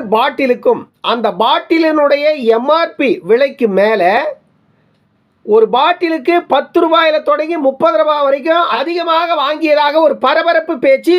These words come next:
தொடர்ந்து ஓடிக்கொண்டிருக்கிறது, இன்றைக்கும் ஓடிக்கொண்டிருக்கிறது. ஆனா தி மு க காரன், அதிமுக ஆட்சியில வாங்கலையா, இப்பதான் வாங்குறாங்களா?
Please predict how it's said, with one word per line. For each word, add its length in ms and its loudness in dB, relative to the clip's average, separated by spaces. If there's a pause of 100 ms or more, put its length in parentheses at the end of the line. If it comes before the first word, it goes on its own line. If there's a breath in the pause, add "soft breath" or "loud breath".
(120)
தொடர்ந்து 440 0
ஓடிக்கொண்டிருக்கிறது, 960 2
இன்றைக்கும் 560 0
ஓடிக்கொண்டிருக்கிறது. 800 0 (920)
ஆனா 320 -2 (360)
தி 160 0
மு 120 0
க 200 -2
காரன், 420 -2 (360 soft breath)
அதிமுக 520 -2
ஆட்சியில 360 0
வாங்கலையா, 500 0 (360 soft breath)
இப்பதான் 480 -2
வாங்குறாங்களா? 680 0